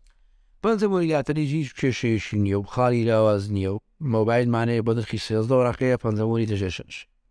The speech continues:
ئانی، تر بە هیچ پێویست ناکە بڵێ بە خاڵی لاوازە. بگرە زۆر کەسێ پەنجەمۆری ژێر شاش، ئەنی، با بڵێ، پەنجەمۆری لاتەنیشت یا پێ باشترە لە پەنجەمۆری ژێر شاش. ئەوە حەزی کەسەکەی. پاتری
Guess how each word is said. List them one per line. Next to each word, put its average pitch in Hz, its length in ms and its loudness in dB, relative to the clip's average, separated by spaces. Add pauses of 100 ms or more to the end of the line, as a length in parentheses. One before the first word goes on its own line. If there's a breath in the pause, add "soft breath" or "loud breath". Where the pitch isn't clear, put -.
(120)
ئانی، 101 240 -4
تر 107 240 -2
بە 120 100 0 (580)
هیچ 156 200 -2
پێویست 131 260 0
ناکە 123 260 2
بڵێ 113 220 2
بە 104 100 -2
خاڵی 110 300 -2
لاوازە. 104 360 -2 (360)
بگرە 151 300 2
زۆر 156 180 2
کەسێ 151 260 0 (400)
پەنجەمۆری 139 520 2
ژێر 127 180 0
شاش، 113 260 0
ئەنی، 113 320 0
با 113 140 2
بڵێ، 113 200 0
پەنجەمۆری 120 380 0
لاتەنیشت 113 380 0
یا 98 140 -2
پێ 98 140 -2
باشترە 104 320 -6 (320)
لە 104 160 2
پەنجەمۆری 110 460 0
ژێر 107 180 0
شاش. 92 200 -6 (140)
ئەوە 117 160 2 (360)
حەزی 117 260 -2
کەسەکەی. - 360 -8 (540)
پاتری 170 320 2